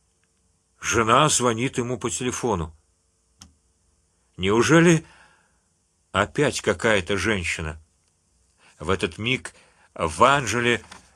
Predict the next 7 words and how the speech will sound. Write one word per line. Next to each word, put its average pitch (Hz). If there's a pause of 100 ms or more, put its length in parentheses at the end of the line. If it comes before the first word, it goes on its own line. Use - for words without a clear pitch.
(500)
пробудились 135 (380)
все -
ее 190
былые 175 (280)
подозрения, 131
ревность, 123
страхи. 156